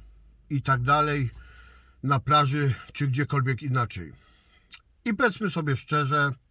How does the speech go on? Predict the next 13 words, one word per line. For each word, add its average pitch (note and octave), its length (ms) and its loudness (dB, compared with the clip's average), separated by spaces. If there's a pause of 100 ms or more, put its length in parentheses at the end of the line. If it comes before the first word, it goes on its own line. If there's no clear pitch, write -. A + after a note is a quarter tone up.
(1500)
osiemdziesiąt F#3+ 760 2
procent, D#3+ 720 -2 (300)
według F3+ 320 2
mnie D#3 160 0 (100)
osiemdziesiąt G3+ 640 -2
procent D#3 460 -2
ludzi D#3 640 -2 (960)
nie G#3 380 4 (160)
zrobi D#3 680 2 (180)
formy, D3+ 720 0 (1120)
który, E3 640 2 (360)
którzy F3+ 560 0 (320)
zaczynają D3+ 840 2